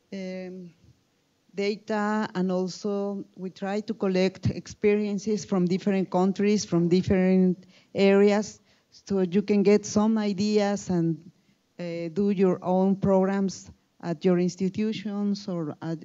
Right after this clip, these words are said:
your countries. So you can see the book. I'm gonna leave it here.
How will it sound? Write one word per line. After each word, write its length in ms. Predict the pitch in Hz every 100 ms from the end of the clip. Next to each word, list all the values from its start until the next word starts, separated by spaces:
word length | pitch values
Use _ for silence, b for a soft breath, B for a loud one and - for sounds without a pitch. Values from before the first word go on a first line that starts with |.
| -
your 180 | 175
countries. 560 | 165 175 160 139 131 _ _ _ _ _
So 200 | - -
you 160 | 180 190
can 160 | 190 196
see 500 | - 196 190 185 -
the 300 | 170 175 170
book. 400 | 160 233 - - - _ _ _ _ -
I'm 140 | 180
gonna 260 | 175 190 190
leave 240 | 185 190
it 180 | 185 185
here. 540 | - - 196 190 240